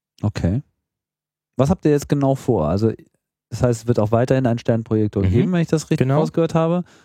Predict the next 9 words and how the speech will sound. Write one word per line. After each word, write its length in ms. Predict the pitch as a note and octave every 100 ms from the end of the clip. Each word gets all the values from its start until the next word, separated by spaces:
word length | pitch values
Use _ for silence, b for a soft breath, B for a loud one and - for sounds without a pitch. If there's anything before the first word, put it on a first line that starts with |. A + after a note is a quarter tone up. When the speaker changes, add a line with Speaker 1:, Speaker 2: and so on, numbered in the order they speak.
| b b _ -
Speaker 1:
Das 180 | C3
ist 80 | C#3+
aber 160 | B2+ B2+
nicht 260 | D3 -
derselbe. 600 | C3+ A#2+ A#2 A2 F#2+ C#2 - _ _ -
Speaker 2:
Das 160 | F2+
ist 140 | G2+ F2+
nicht 180 | G2+ -
derselbe. 600 | F2 G#2+ D3+ D#3 D3+